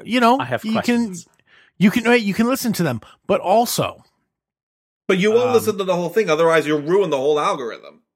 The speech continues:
Speaker 1: But all, that's right.
Speaker 3: <laughs>
Speaker 1: But, well, or, or not. Well, that's the, that's the
Speaker 2: There's
Speaker 1: beauty of it,
Speaker 2: millions
Speaker 1: right?
Speaker 2: of them,
Speaker 1: If
Speaker 2: so
Speaker 1: you
Speaker 2: you, I mean,
Speaker 1: There's millions of them, but here's the thing. If you do listen to the song the whole way through,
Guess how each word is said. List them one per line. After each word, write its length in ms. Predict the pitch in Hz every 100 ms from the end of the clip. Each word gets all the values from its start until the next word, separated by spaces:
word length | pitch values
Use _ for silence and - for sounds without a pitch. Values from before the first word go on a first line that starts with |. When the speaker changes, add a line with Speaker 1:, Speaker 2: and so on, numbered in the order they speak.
| _ _ _ _ _ _ _ _
Speaker 1:
But 320 | 131 127 202 175
all, 240 | 208 196
that's 260 | 139 170 151
right. 140 | 117 -
Speaker 3:
<laughs> 40 |
Speaker 1:
But, 480 | 208 - 220 190 175
well, 180 | 214 214
or, 220 | 214 233
or 180 | 196 220
not. 300 | 262 254 -
Well, 120 | 208
that's 220 | 233 240
the, 80 | 233
that's 220 | 214 220
the 60 | 180
Speaker 2:
There's 120 | 175
Speaker 1:
beauty 160 | 202 214
of 40 |
it, 40 | 226
Speaker 2:
millions 240 | 196 151
Speaker 1:
right? 140 | 135
Speaker 2:
of 60 | 208
them, 60 | 202
Speaker 1:
If 80 |
Speaker 2:
so 120 | - 131
Speaker 1:
you 180 | 131 139
Speaker 2:
you, 240 | 120 127
I 60 | 135
mean, 280 | 131 117
Speaker 1:
There's 220 | 113 190 165
millions 400 | 247 320 277 180
of 120 | 165
them, 220 | 160 139
but 240 | 180 175 - _ _ -
here's 280 | - 220 180
the 40 |
thing. 300 | - 165 104 _ _ _ _
If 260 | 185 175 190
you 160 | 196
do 280 | 151 208 277
listen 400 | 220 202 196 208
to 120 | 190
the 120 | 170 151
song 600 | - 208 208 156 135 127
the 140 | 135
whole 260 | - 180 180
way 160 | 156
through, 500 | 143 160 175 196 247